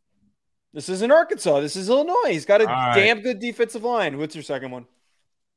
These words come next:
Speaker 2: <sighs> God, I hate th-, I hate myself for saying this.
Speaker 1: Say it.
Speaker 2: I think Texas A and M takes down either Alabama or Tennessee.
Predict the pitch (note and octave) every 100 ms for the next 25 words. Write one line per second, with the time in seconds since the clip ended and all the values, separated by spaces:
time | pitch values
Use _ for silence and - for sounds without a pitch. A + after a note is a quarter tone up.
0 | _ _ _ _ _ _ _ _ _ _
1 | _ _ _ _ _ _ _ _ _ _
2 | _ _ _ _ _ - - - - -
3 | - G#2 F#2+ F2+ F2 E2 D#2 - - F2
4 | F#2+ F#2 C#2+ E2 D#2 - E2 - D#2 -
5 | E2 D2+ D2+ D#2 D2+ - - _ _ _
6 | _ _ _ _ _ _ _ _ _ _
7 | _ _ _ C3 A#2 C#3 E3 F#3 E3 F3
8 | E3+ E3 D3 E3+ E3 D#3 C3+ C3 B2+ C#3
9 | _ _ _ _ _ _ _ _ _ _
10 | _ - - _ _ - D#3+ E3 - E3+
11 | E3 D#3 D3 C#3 G2+ B2+ D#3+ D#3+ D3+ D3+
12 | D3 D3 - A#2 - A#2 G#2 - F2 D2